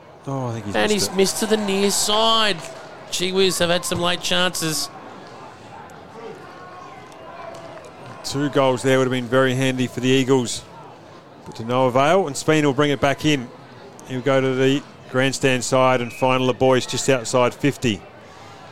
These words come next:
Speaker 1: North looking to slow it down. We're probably into thirty, nearly thirty-one minutes gone in this third quarter. He's been told to play on by the umpire. He'll come down the line looking for the pack. It's a huge mark, is it Van?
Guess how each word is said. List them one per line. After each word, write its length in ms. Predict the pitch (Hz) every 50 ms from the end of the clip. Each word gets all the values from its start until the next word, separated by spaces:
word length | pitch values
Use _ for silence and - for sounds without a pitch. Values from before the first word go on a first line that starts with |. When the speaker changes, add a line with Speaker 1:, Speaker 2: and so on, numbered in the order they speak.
| - - - - - - - - - -
Speaker 1:
North 280 | 127 127 143 160 143 -
looking 180 | 202 196 190
to 60 | 170 147
slow 280 | - - 175 170 170
it 80 | 160 139
down. 240 | 165 165 165 156 151
We're 120 | 147 143
probably 260 | - 160 175 180 185
into 160 | 175 170 160
thirty, 420 | 139 - 180 175 175 170 165 151 - - - - - - - - -
nearly 220 | 165 180 185 175
thirty-one 420 | - - - 185 175 175 175 170 165
minutes 240 | 175 170 160 -
gone 260 | - - 165 165 165 160
in 60 | 156
this 120 | 147 131
third 280 | - - 160 160 156 147
quarter. 400 | - - 165 175 185 214 202 - - - -
He's 100 | - 143
been 160 | 120 139 143 135
told 220 | - 160 156 139
to 60 | 139
play 220 | - - - 151 151
on 100 | 151 147
by 160 | 143 151 151
the 100 | 147 151 151
umpire. 300 | 151 143 - 139 131 120
He'll 140 | 135 156
come 240 | 147 - 165 160 147
down 220 | 135 147 156 151 147
the 80 | 147
line 400 | 143 147 147 151 147 147 139 123 - - - - - - - - - - - - - - - - - -
looking 200 | 147 139 147 135
for 100 | - 160
the 80 | 139 143
pack. 360 | - - 151 160 147 139 - - - - - -
It's 120 | 127 -
a 40 | 139
huge 340 | 120 - 165 175 175 160 120
mark, 260 | 151 170 175 156 -
is 60 | 139 156
it 80 | 151
Van? 420 | 123 156 165 160 160 160 160 160